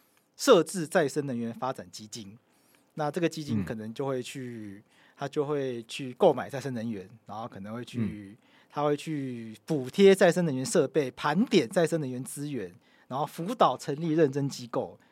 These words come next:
Speaker 1: 然后会补助研发再生能源发电等等的。那看起来问题点
Speaker 2: 嗯。
Speaker 1: 有可能在这边，所以赖品妤通过的法案里面呢，
Speaker 2: 嗯。
Speaker 1: 要求政府去成立一笔基金，然后这个基金有可能会补助到他爸爸公司。
Speaker 2: 嗯。
Speaker 1: OK，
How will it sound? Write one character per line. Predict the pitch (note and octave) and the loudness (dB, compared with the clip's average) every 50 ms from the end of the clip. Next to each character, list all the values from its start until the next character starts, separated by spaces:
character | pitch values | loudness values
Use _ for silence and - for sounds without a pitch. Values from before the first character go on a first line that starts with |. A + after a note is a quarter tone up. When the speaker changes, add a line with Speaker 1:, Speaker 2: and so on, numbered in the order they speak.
| _ _ - | _ _ -8
Speaker 1:
然 | B2+ B2 | -4 -2
后 | C3 D3 D#3 D3+ | 0 2 2 2
会 | D3 F3 F3 E3 D#3 D3 C#3 C3+ C3 B2 A2+ A2 A2 _ _ _ _ _ - | 6 8 8 8 8 8 6 2 0 -2 -4 -8 -12 _ _ _ _ _ -4
补 | - F3+ D3+ C#3 C3 | -2 0 0 0 2
助 | - G#3+ G3+ F3 | 4 4 4 4
研 | D3+ C3+ B2+ B2 B2+ | 4 2 0 0 0
发 | B2+ - E3 D#3 C#3+ C#3+ D3+ | 2 4 4 6 6 4 2
再 | - E3 | 0 -2
生 | C#3 - C#3+ C#3 | -2 -2 -4 -4
能 | B2+ A2+ | -4 -4
源 | A2+ A2+ | -6 -4
发 | A2+ - C3 A#2+ | -2 -2 -2 -2
电 | B2 - C#3 G#2 | -4 -6 -8 -8
等 | G2+ - A2 A#2 | -8 -10 -12 -12
等 | A2 E2+ E2+ | -12 -14 -16
的。 | - - - _ _ _ - - | -18 -20 -20 _ _ _ -2 0
那 | C#4 C4 | 2 4
看 | - C#4+ A#3 | 6 6 6
起 | G3+ - | 6 4
来 | D3 | 4
问 | F3+ G3 D#3+ | 4 4 4
题 | C3 B2 A#2 G2+ | 6 6 6 6
点 | F2 F#2+ | 4 0
Speaker 2:
嗯。 | - - _ _ _ _ _ _ _ - | -6 -12 _ _ _ _ _ _ _ -2
Speaker 1:
有 | C3+ D#3+ | 0 0
可 | - - A#2+ | 0 0 -4
能 | A#2 B2 | -8 -8
在 | C3+ | -8
这 | C3 A#2 C3+ A#2 | -8 -8 -8 -10
边， | - A#2+ A2+ A2 A2 _ _ - _ | -8 -10 -10 -10 -12 _ _ -20 _
所 | - - G3+ | 0 2 4
以 | |
赖 | A3 A3+ G3+ | 6 6 4
品 | - D3+ B2+ | 4 0 -4
妤 | B2+ C#3 | -8 -2
通 | - G3 G3 G3 | 0 0 2 4
过 | G3+ G3 | 4 4
的 | E3+ F3 | 4 2
法 | E3+ - A2+ | 2 0 -4
案 | C3+ C#3 | -6 -6
里 | A#2+ A2+ | -6 -6
面 | C#3 D#3 D3+ C3 | -6 -6 -4 -4
呢， | A#2+ A#2 | -6 -6
Speaker 2:
嗯。 | A#2+ | -4
Speaker 1:
要 | C#3+ C#3+ D3+ | -2 -2 -2
求 | D3+ - B2 | -2 -4 -6
政 | - D#3+ C#3 A#2+ | -6 -6 -6 -8
府 | G2+ F#2+ | -10 -14
去 | F2+ - B2+ | -14 -14 -12
成 | - - G#2+ | -10 -10 -8
立 | B2 C3 | -6 -8
一 | B2+ | -8
笔 | - F2+ | -8 -12
基 | E2+ - A2 | -14 -14 -14
金， | G#2 - A2+ G2+ G#2 | -14 -12 -14 -14 -12
然 | A2 G2+ | -10 -10
后 | A#2 | -8
这 | D3 F3+ | -4 -2
个 | E3 D3+ | -2 -2
基 | - E3 | -2 -6
金 | D3+ E3 D#3+ D#3+ D#3 - _ _ _ _ | -10 -8 -10 -10 -10 -14 _ _ _ _
有 | - D3 E3 G#3 | 2 4 6 6
可 | - - G3+ D#3+ | 6 6 4 2
能 | C3+ C3+ C3+ | 2 0 -2
会 | C#3 G3+ F3 | 0 0 0
补 | - - E3 C3+ - | 0 -2 -4 -6 -4
助 | - F3+ E3 | -4 -2 0
到 | D3 D3 | 2 2
他 | D3 D3 | 2 2
爸 | - B2+ | -2 -6
爸 | G2 A2 | -10 -10
公 | - A2+ G2+ G#2+ | -10 -12 -12 -12
司。 | - - G#2+ F#2 F#2 A#2 _ _ _ _ _ _ _ _ _ _ - | -16 -16 -18 -18 -20 -20 _ _ _ _ _ _ _ _ _ _ -2
Speaker 2:
嗯。 | C3+ B2+ A2+ F#2 F#2 | 0 0 0 0 -2
Speaker 1:
OK， | - A#2 - - F#2+ D#2+ | -6 -12 -16 -18 -18 -18